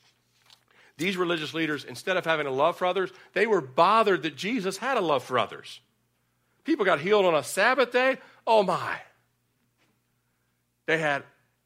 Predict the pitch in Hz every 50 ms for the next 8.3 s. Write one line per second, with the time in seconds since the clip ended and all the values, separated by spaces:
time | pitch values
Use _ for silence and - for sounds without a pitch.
0 | _ _ _ - 127 131 127 - - - 170 175 170 160 - - - 180 156 123
1 | - _ _ _ _ _ _ _ _ _ _ _ _ _ _ - 123 120 127 117
2 | - 117 127 139 143 131 127 123 - - 156 156 151 135 123 120 - - 135 139
3 | 143 139 131 117 120 113 110 104 104 98 _ _ _ _ _ _ - 117 117 110
4 | 110 - - 127 117 107 104 98 85 85 _ - _ _ _ _ _ _ _ _
5 | _ _ _ _ _ - 127 123 127 131 127 123 - 139 127 120 117 - - 135
6 | 135 139 139 - - 143 135 127 135 127 127 - - 135 135 131 123 120 120 120
7 | 113 135 147 151 156 147 123 113 104 - - 135 127 127 123 120 120 107 110 107
8 | 131 139 143 147 156 165